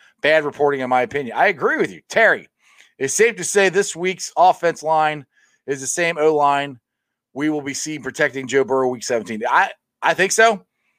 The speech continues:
And, and I, I said this, actually, Paul Dehner Junior said this on my show when he came on. And I, ever since he said, I kind of agree with him.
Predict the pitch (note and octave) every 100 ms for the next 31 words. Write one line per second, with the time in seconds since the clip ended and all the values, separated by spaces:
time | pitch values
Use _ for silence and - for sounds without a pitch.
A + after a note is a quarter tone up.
0 | _ F3+ G3 B3+ C4 D4+ G#3+ A#3 C#4 A3+
1 | A3+ - - _ _ _ _ _ _ -
2 | G#3 D#3+ F3 F#3 F3 D#3+ C3 D3+ C#3 A#2
3 | A#2+ B2 G#2+ G#2+ G#2 - F2 G2+ F#2 F#2
4 | D#2 F#2 - A3+ - - _ - G#3+ G#3
5 | F#3 C#3 D#3+ E3 - B2+ A#2 D3+ F#3+ F#2
6 | C#2+